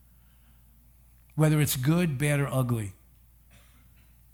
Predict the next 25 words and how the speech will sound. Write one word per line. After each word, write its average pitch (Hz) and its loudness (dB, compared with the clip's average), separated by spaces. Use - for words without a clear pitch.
Jesus 135 0
doesn't 139 -2
hide 139 0
anything 131 -2
from 110 -8
them. 110 -6
In 151 6
fact, 170 2
in 143 2
fact, 143 2
the 151 2
relationship 156 0
is 131 2
so, 180 0
um, 127 2
is 143 4
so 202 0
open, 147 0
and 143 2
so 180 0
he's 165 4
so 202 -2
transparent, 147 -2
he's, 147 0
he's 160 2